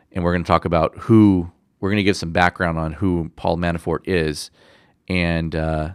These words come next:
then we'll get into what happened with his trial, why it, and why it matters.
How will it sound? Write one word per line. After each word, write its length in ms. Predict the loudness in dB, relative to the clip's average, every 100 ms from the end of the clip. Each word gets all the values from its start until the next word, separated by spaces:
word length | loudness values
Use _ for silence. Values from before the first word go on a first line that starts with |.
| -8
then 200 | -6 -4
we'll 260 | -4 -4
get 180 | -6 -4
into 580 | -4 -6 -6 -6 -6 -10 _
what 200 | -6 -4
happened 360 | -4 -6 -8
with 140 | -8 -8
his 160 | -12
trial, 440 | -8 -2 0 2 -2
why 280 | -2 0 0
it, 160 | -2 -4
and 200 | -6 -2
why 140 | 0
it 160 | 0 -4
matters. 480 | -6 -4 -6 -8